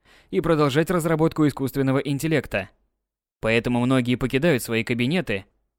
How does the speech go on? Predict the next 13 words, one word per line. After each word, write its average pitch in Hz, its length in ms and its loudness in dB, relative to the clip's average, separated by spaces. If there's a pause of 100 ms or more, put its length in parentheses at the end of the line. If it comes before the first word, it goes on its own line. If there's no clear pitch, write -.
(140)
и 113 140 4
перебираются 135 680 4
в 156 40 2
масштабные 156 500 2
корпорации, 151 800 0 (200)
которые 190 360 2
находятся 160 580 2
в 123 40 -2
самом 143 300 2
центре 135 360 0
глобальной 117 500 0
сети 147 380 0
интернет. 135 540 -2